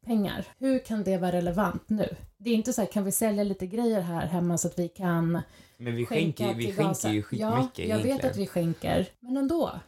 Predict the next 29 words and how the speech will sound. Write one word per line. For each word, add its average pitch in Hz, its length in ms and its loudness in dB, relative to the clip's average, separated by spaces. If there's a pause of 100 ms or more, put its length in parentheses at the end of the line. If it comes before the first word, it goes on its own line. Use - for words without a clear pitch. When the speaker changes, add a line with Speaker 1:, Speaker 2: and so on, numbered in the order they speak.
Speaker 1:
kan 233 120 -2
du 226 80 0
se 262 200 2
det 208 100 0
från, 196 220 0
från 190 100 0 (300)
Speaker 2:
Jag 131 40 2
vet, 135 180 2
men 113 360 0
jag, 139 160 0
Speaker 1:
markperspektiv? 120 400 0
Speaker 2:
<laughs> 131 120 4 (720)
jag, 113 200 -4
jag 127 80 2
är - 80 -2
ung, 123 220 2
jag, 104 240 0
like, - 600 0
just 110 260 0
nu, 135 160 4
jag 98 180 0
behöver 104 360 0
pengar. 85 440 -2 (540)
Så 101 60 -4
att 95 60 -4
jag 95 100 -2
Speaker 1:
Till 262 140 2
Speaker 2:
kan, 339 120 2
Speaker 1:
vad? 165 200 -4